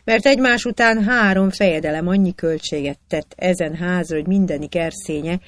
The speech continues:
jól megérezte, és csak Napóleon császár hozhatta tökéletességre. A palotának kerítése vagy tíz öl magasságú,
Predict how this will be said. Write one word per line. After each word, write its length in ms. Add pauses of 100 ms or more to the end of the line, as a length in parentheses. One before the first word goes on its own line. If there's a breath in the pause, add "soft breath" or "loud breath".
(300 loud breath)
jól 300
megérezte, 680
és 140
csak 180
Napóleon 560
császár 500
hozhatta 560
tökéletességre. 1300 (2000 loud breath)
A 60
palotának 800
kerítése 840
vagy 200
tíz 360
öl 160
magasságú, 880